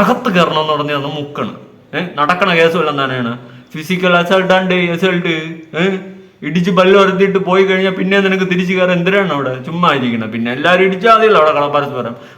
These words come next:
ആരെ ഇടിച്ചാലും കുഴപ്പമില്ല, ആർക്ക് വേണോ കയറാൻ ഇറങ്ങാം എന്നുള്ള സെറ്റപ്പ് ആക്കാമല്ല. അപ്പം നീ അത് അ-,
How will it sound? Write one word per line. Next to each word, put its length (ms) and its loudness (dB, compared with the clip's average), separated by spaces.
ആരെ 200 2
ഇടിച്ചാലും 380 4
കുഴപ്പമില്ല, 400 0
ആർക്ക് 220 2
വേണോ 220 4
കയറാൻ 300 4
ഇറങ്ങാം 280 0
എന്നുള്ള 240 -2
സെറ്റപ്പ് 300 -2
ആക്കാമല്ല. 340 0
അപ്പം 240 -6
നീ 80 -4
അത് 100 0
അ-, 100 -8